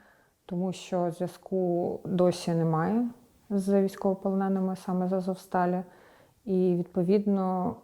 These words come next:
інформації ми не маємо. Тобто єдине, що я знаю про чоловіка, це те, що я змогла отримати від тих, хто сидів з ним в одній колонії в Оленівці. Але,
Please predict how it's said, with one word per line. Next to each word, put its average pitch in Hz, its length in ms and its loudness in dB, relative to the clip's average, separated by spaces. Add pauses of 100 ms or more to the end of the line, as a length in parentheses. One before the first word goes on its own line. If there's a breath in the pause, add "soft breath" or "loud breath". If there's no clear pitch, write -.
інформації 175 840 -2
ми 170 120 -2
не 170 100 -2
маємо. 165 440 -4
Тобто - 300 -6
єдине, 180 340 2
що - 180 -2
я 185 80 4
знаю 180 320 0
про 185 80 0
чоловіка, 196 600 0
це 180 500 -2 (340 loud breath)
те, 190 160 4
що 196 200 -4
я 175 140 6
змогла 175 400 0
отримати 165 760 -2 (440 loud breath)
від 170 300 -2 (100)
тих, 175 180 2
хто 170 460 2
сидів 165 460 0
з 151 80 -6
ним 165 160 -2
в 160 80 -4
одній 170 200 -2
колонії 165 480 -2
в 160 80 -2
Оленівці. 269 500 0 (720 loud breath)
Але, 180 640 2